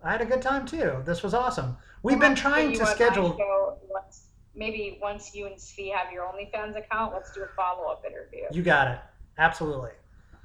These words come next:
Speaker 1: I'll tell you, uh, I'll tell you about all the naughty bits that I post up there. Um, <laughs>
Speaker 2: And if you guys wanna donate vegetables to him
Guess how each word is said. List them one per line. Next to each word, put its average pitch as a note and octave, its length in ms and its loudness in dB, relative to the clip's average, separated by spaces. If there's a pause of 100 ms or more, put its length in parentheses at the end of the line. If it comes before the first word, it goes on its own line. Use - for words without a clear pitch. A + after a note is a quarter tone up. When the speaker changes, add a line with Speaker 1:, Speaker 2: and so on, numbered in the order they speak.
(180)
Speaker 1:
I'll D#3+ 120 2
tell D#3+ 240 0
you, D#3 260 -2
uh, D3 260 -2
I'll D#3+ 140 0
tell F#3 180 0
you E3+ 120 2
about E3 220 4
all E3 120 6
the D3+ 160 0
naughty D3+ 320 -2
bits C#3 320 -8
that C#3+ 120 -6
I C#3 100 -4
post C#3 320 -10
up C3+ 100 -12
there. C3+ 240 -10 (440)
Um, D3+ 580 -2 (680)
<laughs> - 200 -6
Speaker 2:
And - 320 -2 (2000)
if B3 120 -8
you B3+ 80 -10
guys B3 240 2
wanna A#3+ 240 -2
donate A3 400 -2
vegetables G3+ 680 -4
to F3+ 80 -12
him E3 300 -12